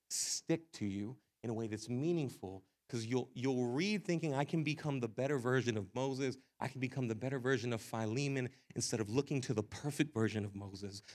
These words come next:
the perfect version of Philemon, the perfect version of you." What do I mean? I, I mean, Jesus enters into the story, and he, he has this exact same, exact same idea.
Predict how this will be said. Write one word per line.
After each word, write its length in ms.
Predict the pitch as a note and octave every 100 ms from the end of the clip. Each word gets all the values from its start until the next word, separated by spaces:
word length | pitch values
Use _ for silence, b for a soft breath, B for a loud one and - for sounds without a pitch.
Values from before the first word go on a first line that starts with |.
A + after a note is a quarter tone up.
| B
the 240 | - -
perfect 380 | - C3 B2 A2+
version 300 | G#2+ G2+ G2
of 80 | G2
Philemon, 500 | - G2 G2 G2+ G2+ _ _ _ -
the 60 |
perfect 420 | - - C3 C#3 A2
version 420 | A2 G#2+ A2 G2 B B
of 120 | A2+
you." 400 | G#2+ A#2+ - C3 - _ _ _ _ _ _ _ _ _ _ _ _ _ _
What 140 | C#3+
do 40 | C#3
I 60 |
mean? 240 | B2+ A#2+ G#2
I, 260 | C3 - -
I 20 |
mean, 220 | C3+ D3+
Jesus 400 | A#2 C#3 F3 F3+
enters 260 | D#3 D3+ C3
into 160 | D3 B2
the 80 |
story, 380 | A2+ - D3 B2+
and 80 | G#2+
he, 180 | C3 B2+ _ _
he 80 | C3+
has 160 | C3+ C3
this 160 | B2+
exact 380 | B2 G#2+ C#3+ D3
same, 340 | - D#3 D3 -
exact 340 | B2+ C3+ D#3
same 200 | E3 E3
idea. 360 | D#3+ D#3+ E3+ G#2